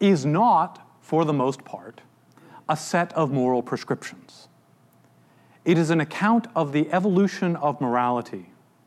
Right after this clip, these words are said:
over time at a societal level, but also and fundamentally at an individual level. I observe you doing wrong. I feel anger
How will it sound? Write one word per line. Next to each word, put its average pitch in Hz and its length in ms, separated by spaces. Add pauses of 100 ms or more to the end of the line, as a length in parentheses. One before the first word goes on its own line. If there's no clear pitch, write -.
(1120)
over 208 360
time 208 520 (100)
at 151 120
a 131 60
societal 175 580
level, 104 420 (320)
but 202 400
also 170 520
and 143 300
fundamentally 127 800 (600)
at 123 160
an 113 160
individual 113 480
level. 87 240 (1600)
I 214 320
observe 165 720
you 156 220
doing 135 380
wrong. 107 400 (1400)
I 160 260
feel 208 520
anger 147 420